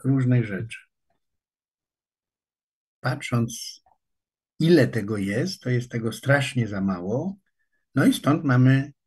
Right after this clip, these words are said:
wysyp samobójstw, depresji i zagubienia, generalnie potężnego zagubienia młodych ludzi, którzy, e, no to jest niebywałe. Chodzą codziennie do szkoły i ta szkoła przyczynia się do ich zagubienia,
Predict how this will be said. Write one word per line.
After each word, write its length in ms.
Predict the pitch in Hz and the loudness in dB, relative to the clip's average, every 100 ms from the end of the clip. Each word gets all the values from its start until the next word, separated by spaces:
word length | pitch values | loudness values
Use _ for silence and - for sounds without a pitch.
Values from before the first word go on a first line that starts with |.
| _ _ _ | _ _ _
wysyp 400 | 101 123 127 113 | -2 0 0 -4
samobójstw, 580 | - 107 120 117 117 110 | -6 -4 -2 -2 -2 -4
depresji 720 | 101 98 113 110 - 113 117 - _ | -6 -4 -4 -4 -2 0 0 -6 _
i 240 | 104 107 110 | -8 -8 -6
zagubienia, 760 | 113 113 127 139 123 101 95 - - | 0 6 8 8 8 4 -4 -10 -6
generalnie 560 | 110 110 117 117 117 117 | -4 -2 -2 0 0 -2
potężnego 720 | - - 117 113 123 139 139 | -4 -4 0 2 4 4 4
zagubienia 640 | 131 120 123 135 131 113 | 4 4 4 6 6 4
młodych 400 | 101 98 104 - | -2 -6 -10 -6
ludzi, 440 | 98 92 135 226 - _ _ _ _ _ _ _ | -6 0 0 0 -6 _ _ _ _ _ _ _
którzy, 720 | - 127 113 120 120 120 127 131 _ _ _ | -2 0 2 2 2 2 -2 -6 _ _ _
e, 340 | 101 104 101 104 | -12 -10 -10 0
no 100 | 131 | 0
to 120 | 131 | 2
jest 120 | 165 | 0
niebywałe. 720 | 170 160 156 151 165 117 92 - _ _ _ _ | 0 0 -2 -2 -2 -2 -6 -14 _ _ _ _
Chodzą 320 | 156 147 131 | 0 2 2
codziennie 540 | 131 117 147 151 147 | 2 4 4 4 2
do 120 | 123 | 0
szkoły 420 | 113 - 120 131 135 | -4 -4 -2 -2 -4
i 140 | 127 | -6
ta 100 | 127 | -8
szkoła 340 | 127 - 131 | -8 -4 -2
przyczynia 640 | 131 - 123 127 165 156 131 | -2 -2 -2 2 2 4 2
się 160 | 127 | -2
do 100 | 113 | -4
ich 140 | 113 110 | -4 -4
zagubienia, 720 | 107 107 98 117 113 127 | -6 -8 -4 -2 -2 -2